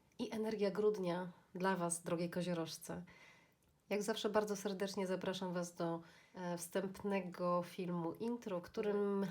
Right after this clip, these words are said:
dziękuję, mówię: „Witam się” i składam Wam życzenia, tak żeby nie zabierać i nie trwonić,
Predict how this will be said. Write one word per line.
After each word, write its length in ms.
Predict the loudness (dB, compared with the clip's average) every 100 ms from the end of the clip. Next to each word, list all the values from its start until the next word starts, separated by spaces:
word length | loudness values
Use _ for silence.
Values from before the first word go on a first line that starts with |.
| -2
dziękuję, 520 | -2 -2 2 4 4
mówię: 300 | 2 0 0
„Witam 380 | -2 -2 0 -2
się” 360 | -2 0 0 0 -4 -12 -20 -12
i 60 | -12
składam 380 | -4 -2 0 0
Wam 180 | -2 -2
życzenia, 460 | -4 0 2 0
tak 180 | -2 -4
żeby 360 | -4 -2 -4 -4 -16 -20 -20 -18 -2
nie 180 | 4 4
zabierać 680 | 4 2 2 0 0 -6 -8 -10
i 100 | -2
nie 120 | -2
trwonić, 760 | -2 -2 0 0 -2 -4 -8